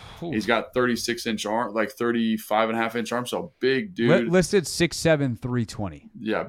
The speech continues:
Speaker 2: big old fella. I think that three twenty is probably a couple donuts
Speaker 1: <laughs>
Speaker 2: shy, but big old dude. And he's moving people off the ball. His pass protection's good. He's moving his feet well. So if he keeps getting better, I think they're gonna have a conversation there about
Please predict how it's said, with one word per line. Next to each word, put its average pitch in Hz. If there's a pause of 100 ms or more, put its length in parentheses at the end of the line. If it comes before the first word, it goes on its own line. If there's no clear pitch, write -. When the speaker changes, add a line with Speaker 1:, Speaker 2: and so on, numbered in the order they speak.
(140)
Speaker 2:
big 139
old 131
fella. 101
I 117
think 131
that 113
three 117
twenty 110
is 104
probably 101
a -
couple 104
donuts 104
Speaker 1:
<laughs> 165
Speaker 2:
shy, 113
but 107 (360)
big 147
old 131
dude. 123 (340)
And 110
he's 120
moving 127
people 127
off 123
the 117
ball. 117
His 101
pass 113
protection's 117
good. 113
He's 98
moving 113
his 107
feet 110
well. 110
So 101 (520)
if 120
he 143
keeps 151
getting 139
better, 139
I 113
think 120
they're 120
gonna 117
have 110
a 104
conversation 107
there 90
about 92